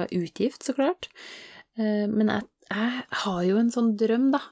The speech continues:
om at, eh, doula-støtte skal bli, eh, dekt av staten. Fordi at hvis man ser på forskninga, så ser man jo at, eh, at det lønner seg. Og det er det jo faktisk, eh,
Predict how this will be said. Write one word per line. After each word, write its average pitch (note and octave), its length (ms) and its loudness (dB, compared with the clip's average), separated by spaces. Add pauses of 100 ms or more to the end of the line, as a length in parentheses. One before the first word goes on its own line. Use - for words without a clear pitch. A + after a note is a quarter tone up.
(140)
om A#3 160 6
at, - 320 -4
eh, A3 160 4
doula-støtte G3 720 -2
skal G3+ 400 0
bli, F#3+ 400 2 (240)
eh, F#3 240 -2
dekt - 420 -8
av F#3 140 -2
staten. F#3 460 -2 (580)
Fordi G#3 300 0
at G3 100 -6
hvis G3+ 160 -4
man G#3 240 4
ser F#3+ 460 0
på A#3+ 140 -2
forskninga, A#3+ 500 0 (100)
så - 160 -4
ser E3+ 460 -2
man F3+ 180 2
jo A#3+ 200 2 (100)
at, - 300 -10
eh, G3+ 360 2
at - 480 -18
det G#3+ 140 2
lønner G3+ 260 4
seg. C#4+ 160 0 (1400)
Og A3 480 2
det A3 320 -2
er E3+ 160 0
det G3 140 0
jo - 20 -4
faktisk, - 580 -6 (200)
eh, F#3 180 2